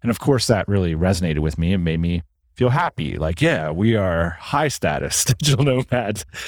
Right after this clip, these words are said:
Uh, the conjecture, the hypothesis I walked with was that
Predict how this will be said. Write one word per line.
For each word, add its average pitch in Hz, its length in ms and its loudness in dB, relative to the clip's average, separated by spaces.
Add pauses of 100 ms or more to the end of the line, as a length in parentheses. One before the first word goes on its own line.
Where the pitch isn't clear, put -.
(100)
Uh, 135 100 4
the 135 100 2
conjecture, 139 580 0
the 85 80 -2
hypothesis 123 680 0
I 90 100 4
walked 107 340 2
with 87 280 2
was 87 240 4
that 87 260 2